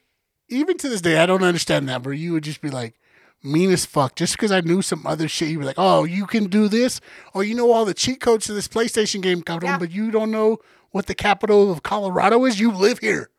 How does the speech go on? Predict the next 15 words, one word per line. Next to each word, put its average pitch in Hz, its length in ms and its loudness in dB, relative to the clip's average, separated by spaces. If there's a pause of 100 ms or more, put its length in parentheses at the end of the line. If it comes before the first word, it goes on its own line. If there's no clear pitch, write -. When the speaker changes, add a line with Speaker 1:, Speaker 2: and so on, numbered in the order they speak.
(180)
Speaker 2:
Exactly. 277 1120 -4
Speaker 1:
Why 240 160 8
do 285 100 4
I 277 60 8
need 277 180 2
to 269 100 -2
know 240 180 6
the 240 80 0
capital? 220 760 4
I 233 100 6
got 233 260 2 (840)
Speaker 2:
In 302 160 -8
case, 359 320 -6
in 269 160 -8
case 180 80 -12